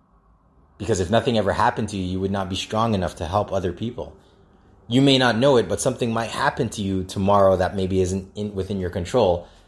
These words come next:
that you'll learn something in that position or that obstacle or that failure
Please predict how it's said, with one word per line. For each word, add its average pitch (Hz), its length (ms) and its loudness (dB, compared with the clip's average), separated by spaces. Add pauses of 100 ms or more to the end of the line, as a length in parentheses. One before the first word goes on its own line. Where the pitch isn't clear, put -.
(140)
that 104 140 -2
you'll 104 200 6
learn 151 280 6
something 101 540 -2
in 104 360 -4
that 95 400 2 (600)
position 104 560 2
or 90 140 2
that 90 440 -2
obstacle 107 580 0
or 87 120 2
that 85 180 -2
failure 104 600 2